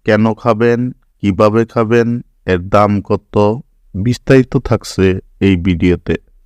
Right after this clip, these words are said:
যারা এখনও আমার চ্যানেলটি সাবস্ক্রাইব করেননি, এখনই সাবস্ক্রাইব করুন, আর নতুন নতুন ভিডিও সবার আগে পেতে বেল বাটনটি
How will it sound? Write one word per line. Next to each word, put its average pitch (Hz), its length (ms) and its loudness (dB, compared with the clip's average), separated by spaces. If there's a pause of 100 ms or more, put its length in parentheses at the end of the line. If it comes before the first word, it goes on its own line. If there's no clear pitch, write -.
(520)
যারা 107 420 2
এখনও 117 380 0
আমার 117 220 0
চ্যানেলটি 113 460 -2
সাবস্ক্রাইব 110 600 -4
করেননি, 110 680 0 (800)
এখনই 110 380 0
সাবস্ক্রাইব 120 640 0
করুন, 120 440 0 (220)
আর 90 260 0
নতুন 107 440 0
নতুন 120 280 0
ভিডিও 110 320 0
সবার 107 380 -2
আগে 101 220 0
পেতে 104 480 -2 (680)
বেল 101 240 0
বাটনটি 98 680 0